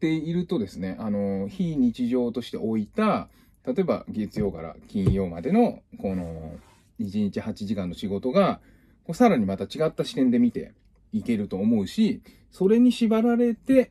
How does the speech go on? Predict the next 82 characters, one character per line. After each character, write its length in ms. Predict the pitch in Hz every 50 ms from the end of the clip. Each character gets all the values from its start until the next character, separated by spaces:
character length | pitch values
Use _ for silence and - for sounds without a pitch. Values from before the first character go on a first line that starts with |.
| - _ -
生 100 | 202 196
き 100 | - -
て 80 | - 160
い 100 | 156 156
く 140 | - 208 196
っ 20 |
て 200 | - - - 139
い 100 | 127 120
う 80 | 117 -
こ 120 | 107 -
と 80 | - 101
も 120 | 90 80
ね、 180 | 85 208 269 - - - - - - - - - - - - - -
あ 140 | 120 117 110
の、 140 | 107 110 -
変 140 | - 127 127
え 40 | 127
ら 100 | 131 131
れ 120 | 135 135
る 120 | 127 131 127
の 160 | 127 120 -
か 100 | 98 101
な 160 | 98 98 104
と 60 | -
思 80 | 82 80
う 20 |
ん 40 | 80
で 40 | -
す 100 | - 202
よ。 80 | 220
だ 140 | 202 349 381
か 140 | 381 370 339
ら、 180 | 339 370 320 233
キ 140 | - -
ャ 80 | 208 214
ン 60 | 180
プ 100 | - -
っ 20 | -
て 180 | - _ -
い 120 | 139 240 233
い 40 |
ん 120 | 202 85 76
で 80 | -
す 160 | - - - -
よ。 60 | - - - _ - - - - - - - _ _ _ _ _ _ _ _ _ _ _ _ _ _ -
ね。 180 | 247 247 - - 143 147 622 719
<laughs> 240 | - - - 165
な 60 | - 196
ん 20 |
か、 220 | 170 156 - 220 - - - - - _ _ - _ -
「あ 200 | - 151 160 160
あ、 40 | 165
も 200 | 165 170 175 165
う 40 | 156
キ 100 | 156 202
ャ 100 | 196 202
ン 80 | 208 196
プ 120 | - 151
し 100 | 135 -
た 240 | - 170 160 151 135
い 80 | -
か 220 | - - - 156 131
ら、 340 | 135 135 143 139 127 113 - - - - - - - _ _
も 460 | 147 151 151 143 139 131 127 123 127
う 60 | - _ _
や 200 | - 170 190 214
だ、 240 | 220 185 120 - - _ -
仕 160 | - - 139
事 220 | 127 135 120 139
な 100 | 139 139 135
ん 60 | 117
て」 100 | - -
み 100 | 107 147
た 100 | 175 226
い 80 | 202 190
に 60 | 190
な 140 | 196 233 262
っ 60 | 254 -
ち 120 | - - 208
ゃ 40 | 165
う 140 | 160 151
と、 560 | - _ _ 277 294 294 175 117 92 - -